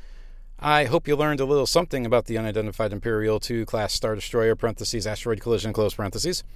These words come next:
If you enjoyed the podcast today, why not share it with a friend? Or, at the very least, uh, consider taking a minute out of your day to write a quick review on Apple Podcasts or whatever podcatcher platform you're using.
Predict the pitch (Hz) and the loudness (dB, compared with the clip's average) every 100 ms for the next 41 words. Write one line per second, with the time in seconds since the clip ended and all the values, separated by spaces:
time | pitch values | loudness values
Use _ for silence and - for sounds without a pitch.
0 | - - - - 175 151 135 160 131 147 | -16 -16 -10 2 4 4 4 2 2 4
1 | 190 175 - 131 117 120 104 - 101 104 | 2 2 2 2 4 2 2 -2 -2 -4
2 | 113 107 - - 117 147 165 175 - 165 | -4 -6 -14 -6 -2 0 -2 -6 -2 0
3 | 170 170 165 - 92 92 - - - - | 2 0 0 0 0 -4 -12 -16 -16 -16
4 | - - 135 139 - - - 147 - 117 | -12 0 6 6 4 -4 -6 -6 -2 4
5 | 156 139 117 170 117 - - - - - | 6 6 4 0 0 -4 -6 -12 -16 -16
6 | - - 135 127 127 - 151 143 143 135 | -8 2 4 4 2 -2 0 2 0 0
7 | 120 123 151 - 120 113 107 104 107 104 | -2 -2 -2 -2 0 0 -2 0 0 0
8 | 98 120 107 113 120 117 143 - 113 151 | 0 -2 0 2 2 2 -2 -4 -4 -2
9 | 165 107 101 104 104 110 131 143 - 85 | 0 0 -2 -6 -6 -4 -2 -2 -4 -8
10 | - - - 127 127 123 107 131 156 151 | -8 -8 -2 4 6 6 2 4 4 2
11 | 90 - - - 110 101 - 92 95 87 | -4 -6 -18 -6 -2 -2 -2 -6 -8 -10
12 | 82 - 101 - 104 87 87 87 85 80 | -12 -6 -6 -6 -10 -8 -8 -8 -8 -10
13 | - | -10